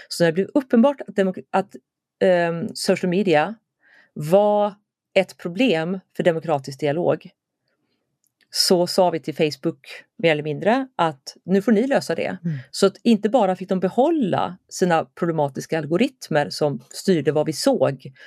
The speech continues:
Speaker 1: och som var en stor del av problemet, utan dessutom skulle de bestämma hur demokratisk dialog ser ut
Speaker 2: Mm.
Speaker 1: och ta bort det de inte tyckte höll, inte höll med om.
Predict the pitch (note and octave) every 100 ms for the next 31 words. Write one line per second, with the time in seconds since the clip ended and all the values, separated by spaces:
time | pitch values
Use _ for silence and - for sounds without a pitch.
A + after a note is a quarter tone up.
0 | - - F3+ D#3+ G#3+ A#3 - E3 D3+ C#3
1 | D#3+ A3+ A3+ - - - - - F#3 F#3+
2 | E3+ F#3+ C#3 C4 - B3 F3+ C#3 A#3+ G4+
3 | C4 A#3 D3 C3+ D3+ D3+ D3+ E3 - B2
4 | C3+ C3+ D3+ G#3+ F#4+ - - - - -
5 | _ - B2+ A#2+ - F3+ A#3 - D#3+ D3+
6 | E3 - C#3 - - C3 C3+ - - -
7 | - C#3 C#3 F3 F#4 - F#3+